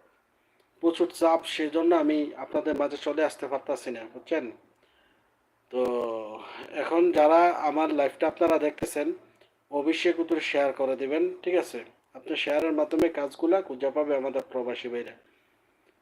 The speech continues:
তো অনেক প্রবাসী ভাইরা সৌদি আরব আসে, কি আর কাজ পাচ্ছে না। তো এখানে হুরুপ খাইয়া বসে আছে, এরপর এক্সপিআর,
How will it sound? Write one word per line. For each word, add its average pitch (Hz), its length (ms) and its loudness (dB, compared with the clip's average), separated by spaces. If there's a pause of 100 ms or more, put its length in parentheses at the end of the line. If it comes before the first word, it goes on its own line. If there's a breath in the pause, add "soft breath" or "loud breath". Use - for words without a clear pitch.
তো 131 100 -4
অনেক 175 400 4
প্রবাসী 165 400 2
ভাইরা 180 380 4
সৌদি 151 320 -2
আরব 165 200 4
আসে, 165 380 0 (380)
কি 160 160 0
আর 156 100 -2 (100)
কাজ 147 280 0
পাচ্ছে 127 300 -6
না। 113 100 -12 (920 soft breath)
তো 143 80 -6
এখানে 165 400 4
হুরুপ 160 340 6 (600)
খাইয়া 160 260 4
বসে 156 320 2
আছে, 156 420 -2 (120)
এরপর 147 420 2
এক্সপিআর, 151 600 0